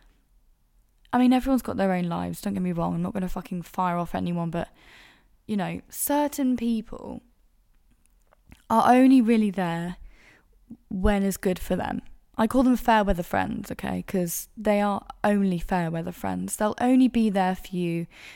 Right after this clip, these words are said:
really when suits them and when is convenient for them or when is,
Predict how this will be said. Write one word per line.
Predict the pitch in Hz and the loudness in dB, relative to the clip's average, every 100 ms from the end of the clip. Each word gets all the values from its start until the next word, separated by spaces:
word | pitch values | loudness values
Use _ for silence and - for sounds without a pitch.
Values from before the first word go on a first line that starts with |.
| - - | -16 -4
really | 202 247 233 | 2 4 4
when | 202 202 196 | 2 2 0
suits | - 208 - | -2 -4 -2
them | 185 175 175 - | -2 0 -2 -2
and | 196 | 0
when | 190 180 175 170 - - - - _ _ | 2 0 -2 -4 -8 -16 -20 -20 _ _
is | 208 190 | -4 -4
convenient | - 196 190 180 180 175 - | -2 -2 0 -2 -2 -4 -6
for | 180 | -4
them | 180 180 170 | -2 -2 -2
or | 165 | -2
when | 170 175 170 | -2 -2 -4
is, | 165 | -8